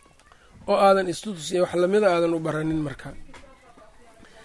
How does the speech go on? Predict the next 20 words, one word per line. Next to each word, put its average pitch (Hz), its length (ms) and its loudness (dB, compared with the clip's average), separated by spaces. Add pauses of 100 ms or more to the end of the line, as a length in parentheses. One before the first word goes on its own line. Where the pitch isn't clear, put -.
(240)
Innamaa 233 460 8
wax 226 160 4
kale 208 200 6
ma 214 120 2
ahnay 208 160 6
al 208 140 8
acmaalu 202 400 4
acmaashii 190 440 0
binniyaati, 190 640 4
niyada 190 280 4
ayaa 185 220 4
laga 185 280 4
eegaayo, 180 360 6
laga 180 220 2
fiiriyaa 175 420 2
ama 175 120 0
ay 180 100 0
saxiix 170 340 -8
ku 185 100 -2
noqotaa. 151 500 -2